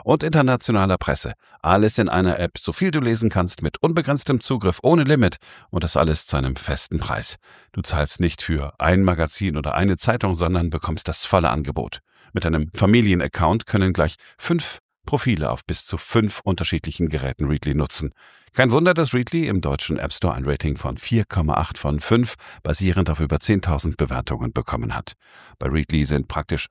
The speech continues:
alle deine Interessen, Hobbys und Leidenschaften schon zu Hause. Du musst nur noch auswählen oder einfach mal ganz neue Seiten entdecken.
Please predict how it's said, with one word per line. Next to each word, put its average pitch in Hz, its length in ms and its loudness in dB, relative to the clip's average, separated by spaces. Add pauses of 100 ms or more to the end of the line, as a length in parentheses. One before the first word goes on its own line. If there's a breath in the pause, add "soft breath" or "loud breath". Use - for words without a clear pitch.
alle 95 200 4
deine 80 220 2
Interessen, 80 500 0
Hobbys 80 240 -2
und 76 80 -4
Leidenschaften 80 600 0
schon 80 200 -2
zu 78 160 -2
Hause. 73 240 0 (320 loud breath)
Du 107 100 4
musst 120 360 2
nur 90 100 2
noch 123 120 -2
auswählen 65 440 -2 (260 loud breath)
oder 90 160 4
einfach 80 220 -2
mal 65 220 -2
ganz - 240 -6
neue 78 240 6
Seiten 67 340 0
entdecken. 60 500 -4